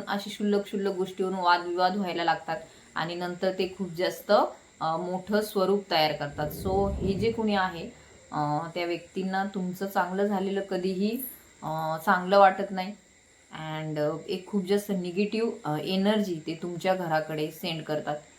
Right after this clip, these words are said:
Maybe लक्ष द्या, ती व्यक्ती जे आहेत ते अमावस्येला किंवा असू शकतं <clears throat> पौर्णिमेला, अ, तुमच्या घराकडे येतात and, अ,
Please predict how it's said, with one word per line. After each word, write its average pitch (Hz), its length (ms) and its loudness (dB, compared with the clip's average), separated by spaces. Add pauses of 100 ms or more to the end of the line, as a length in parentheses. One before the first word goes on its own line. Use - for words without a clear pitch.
(280)
Maybe 180 260 2
लक्ष 180 300 0
द्या, 233 240 4 (200)
ती 190 120 2
व्यक्ती 180 420 0
जे 208 100 4
आहेत 170 300 4
ते - 260 -8
अमावस्येला 180 800 2
किंवा 151 580 4 (600)
असू 165 240 -6
शकतं 165 680 0 (240)
<clears throat> 202 180 0 (1200)
पौर्णिमेला, 185 800 2 (440)
अ, 151 440 2
तुमच्या 165 360 -4
घराकडे 165 600 -2 (100)
येतात 160 480 0 (220)
and, 156 460 -4
अ, 156 220 0